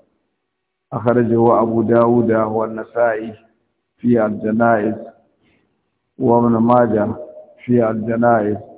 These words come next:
wa sahahu al-Shaykh al-Albani. Saboda haka duk wanda ya je makabarta ba a gama gina kabari ba, to a yi zaune, amma a mai da gaba gabas,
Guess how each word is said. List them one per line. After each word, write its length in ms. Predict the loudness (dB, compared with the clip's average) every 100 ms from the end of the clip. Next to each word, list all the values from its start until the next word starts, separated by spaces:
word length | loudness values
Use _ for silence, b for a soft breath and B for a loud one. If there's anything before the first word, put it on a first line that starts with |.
| _
wa 220 | -4 -4 -6
sahahu 480 | -6 0 2 2 0 -4
al-Shaykh 320 | -8 -8 -8 -8
al-Albani. 560 | -8 -8 -8 -8 -10 -16 _ _ _ _ _ _ _ _ _
Saboda 300 | 0 2 2
haka 220 | -2 -4 -2
duk 160 | 0
wanda 240 | 2 2 0
ya 60 |
je 160 | -2 -2
makabarta 640 | -2 -2 -2 -2 -4 -4 -4
ba 160 | -4 -6
a 80 | -8
gama 240 | -12 -12
gina 240 | -14 -18 -12
kabari 320 | -12 -12 -12 -6
ba, 220 | -4 -4 -6
to 160 | -6
a 160 | -6 -6
yi 80 | -10
zaune, 240 | -12 -12 -10
amma 320 | -10 -6 -6 -6
a 80 | -8
mai 160 | -8
da 140 | -8 -10
gaba 320 | -10 -8 -6
gabas, 320 | -6 -6 -10